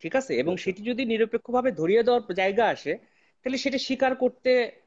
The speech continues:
Speaker 1: আমি এত, এতটাই, আহ, প্যালেটেবল যে সত্যিকার অর্থে কেউ যদি আমার কোনো ভুল ধরিয়ে দেয়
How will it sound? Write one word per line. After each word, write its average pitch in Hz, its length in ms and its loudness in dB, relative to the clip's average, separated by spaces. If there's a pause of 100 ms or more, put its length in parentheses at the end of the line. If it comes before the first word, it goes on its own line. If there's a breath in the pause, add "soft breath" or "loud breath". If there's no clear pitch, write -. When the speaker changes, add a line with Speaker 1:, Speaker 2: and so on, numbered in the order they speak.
(240)
Speaker 1:
আমি 208 180 -2
এত, 226 160 2 (120)
এতটাই, 262 480 2 (280)
আহ, 156 120 -4
প্যালেটেবল 214 640 2 (400)
যে 170 120 -6
সত্যিকার 247 480 0
অর্থে 247 260 0
কেউ 240 220 2
যদি 233 240 0
আমার 214 280 2
কোনো 240 260 2
ভুল 170 580 2
ধরিয়ে 180 380 2
দেয় 135 340 2